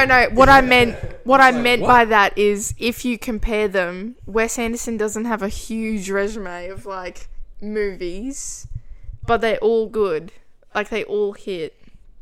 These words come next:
Speaker 2: Also, just before we continue, I was gonna say that Grand Budapest is a hundred and seventy-five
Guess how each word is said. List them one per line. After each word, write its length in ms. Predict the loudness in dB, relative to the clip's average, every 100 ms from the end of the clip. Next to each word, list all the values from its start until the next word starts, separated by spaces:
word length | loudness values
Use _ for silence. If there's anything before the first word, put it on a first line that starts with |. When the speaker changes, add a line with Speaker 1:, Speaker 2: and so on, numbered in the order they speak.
| -20 -20 -20 -20 -18 -20 -20 -14 -10 -4
Speaker 2:
Also, 260 | -4 -2 -4
just 180 | -4
before 240 | -10 -4 -2
we 80 | -2
continue, 320 | -4 -4 -4
I 40 |
was 100 | -6
gonna 180 | -6 -8
say 280 | -4 -4 -2
that 320 | -2 -4 -6 _ _ _ _ _ -12 -8 -2
Grand 240 | -2 -2
Budapest 540 | -2 -2 -4 -6 -6
is 200 | -10 -10 -10 -14 -16
a 40 | -12
hundred 320 | -8 -8 -8
and 100 | -8
seventy-five 840 | -8 -10 -10 -10 -6 -6 -6 -10